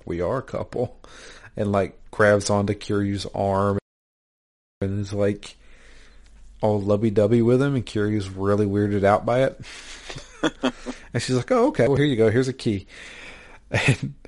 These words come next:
they get into the, uh, into the elevator, uh,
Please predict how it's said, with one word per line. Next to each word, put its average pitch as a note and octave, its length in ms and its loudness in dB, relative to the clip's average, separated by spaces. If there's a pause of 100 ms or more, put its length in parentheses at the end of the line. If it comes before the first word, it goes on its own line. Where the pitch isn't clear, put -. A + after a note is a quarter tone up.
(420)
they A#2+ 100 4
get B2+ 180 4
into B2 280 2
the, A2+ 260 4
uh, G#2+ 360 2 (680)
into B2 240 -2
the A2 140 2
elevator, A2 680 0 (140)
uh, A2+ 180 2